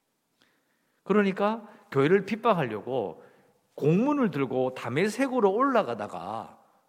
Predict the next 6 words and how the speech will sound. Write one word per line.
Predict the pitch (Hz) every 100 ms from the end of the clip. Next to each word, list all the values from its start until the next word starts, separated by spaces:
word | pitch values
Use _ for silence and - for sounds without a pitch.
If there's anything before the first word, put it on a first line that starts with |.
| -
예수님을 | 131 127 202 202
만난 | 120 107 139 98
거예요. | 78 78 - - _ _ _ _ _ _
이게 | 226
바울 | 190 131 208
생각에는 | 208 247 240 160 107 117 87